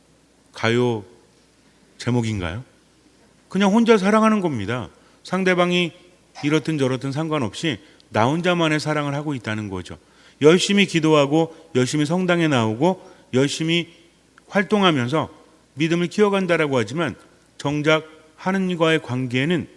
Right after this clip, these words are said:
깊어지지 않습니다. 사랑이라는 것은 혼자 하는 게 아니죠. 사랑은 함께하는 거죠. 내가 어떤 사람을 사랑하고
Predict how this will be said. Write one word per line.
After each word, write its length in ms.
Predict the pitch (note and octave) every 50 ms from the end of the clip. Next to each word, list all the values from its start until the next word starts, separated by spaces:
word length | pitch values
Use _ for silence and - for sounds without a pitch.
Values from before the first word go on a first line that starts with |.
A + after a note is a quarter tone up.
| - _ _ -
깊어지지 720 | - - C#3+ - - C#3+ C#3 B2+ A#2 A2+ A2+ C#3+ E3 D#3+ - - _ -
않습니다. 680 | - D#2 F2 G2+ G#2+ G#2 - D3+ D#3 D3 B2 G2+ F#2 F2 F2 _ _ _ _ _ _ _ _ _ _ _ -
사랑이라는 580 | - - G#3 G#3+ A3+ A3 G#3+ G#3 G3 F#3 F3+ D3+
것은 300 | B2+ A#2+ A#2+ E3+ D#3+ - - - - _ -
혼자 360 | - G#3 G#3+ G#3+ F#3+ G#3+ G#3
하는 160 | G3+ G3 F#3+
게 100 | E3+ F3+
아니죠. 460 | D#3+ B2 A2 A#2 A2 G#2 D3+ E3+ C#3 - - - _ _ _ _ _ _ _ _ _ -
사랑은 500 | - - D#3+ E3 D#3+ E3 E3 E3 D#3+ D3 - - _ _ _ _ _ _ _ -
함께하는 560 | - G3+ G#3+ F3+ - G#3 G3+ F#3 F3+ E3+ D3+
거죠. 380 | A#2+ A2 G2+ F#2+ D3 C#3+ A2 - - - - _ _ _ _
내가 200 | - B2+ C3+ C3+
어떤 220 | B2+ A#2 C3+ D3 D3+
사람을 320 | D#3 D3+ D3 C#3+ D3 C#3+
사랑하고 600 | C#3 D#3+ D#3+ D#3 D3+ C#3 B2+ A#2 B2 F3+ G3